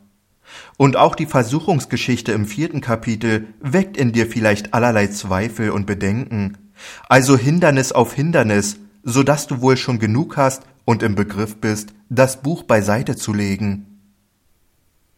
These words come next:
Lieber Freund, lass dir da gleich einen guten Rat geben.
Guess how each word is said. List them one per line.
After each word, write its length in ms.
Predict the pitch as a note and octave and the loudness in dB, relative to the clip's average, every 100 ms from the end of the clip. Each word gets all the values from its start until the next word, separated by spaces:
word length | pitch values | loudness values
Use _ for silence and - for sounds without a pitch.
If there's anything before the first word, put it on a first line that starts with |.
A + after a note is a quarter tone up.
| _ _ _ _ | _ _ _ _
Lieber 380 | B2 C3+ C#3+ B2 | 0 2 4 4
Freund, 640 | - G#2+ G#2+ A#2+ G#2 G2 - _ _ - | 2 -2 0 0 -2 -6 -12 _ _ -4
lass 320 | B2+ D#3+ E3+ | 2 2 2
dir 100 | - | 0
da 140 | A#2 A2 | 4 4
gleich 440 | G#2+ A#2 C3 - | 4 0 -2 -2
einen 280 | A2 G#2+ G#2 | 0 2 0
guten 260 | G#2+ G#2+ | -2 -2
Rat 340 | G#2 G2 A#2+ - | -2 0 -2 -4
geben. 520 | G#2+ G#2 G#2 G2 G2+ | -4 -4 -2 -4 -6